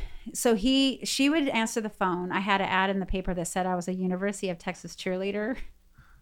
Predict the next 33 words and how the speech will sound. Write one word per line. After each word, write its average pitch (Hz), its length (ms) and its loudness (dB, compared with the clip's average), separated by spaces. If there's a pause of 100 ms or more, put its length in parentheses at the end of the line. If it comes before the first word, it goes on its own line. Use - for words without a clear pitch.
(360)
Which - 100 -4
is 254 80 6
unbelievable 277 640 10
to 269 100 4
say 240 220 4
now, 233 300 6
but 226 160 2
back 214 220 6
then 214 200 4
I 226 80 4
had, 208 300 2
like, 196 260 0
bleach 214 340 -2
blonde 240 300 6
hair, 208 240 4
no 196 240 2
tattoos. 175 760 -2 (480)
And, 196 300 4
um, 190 580 2 (140)
so 196 240 2
I 185 160 4
was 180 140 -2
University 214 420 0
of 202 60 -6
Texas 196 400 -8
cheerleader, 196 480 -2 (320)
and 196 120 0
she'd 214 220 2
answer 202 260 0
the 196 80 -2
phone 190 400 0
and, 180 140 0
like, 175 320 -4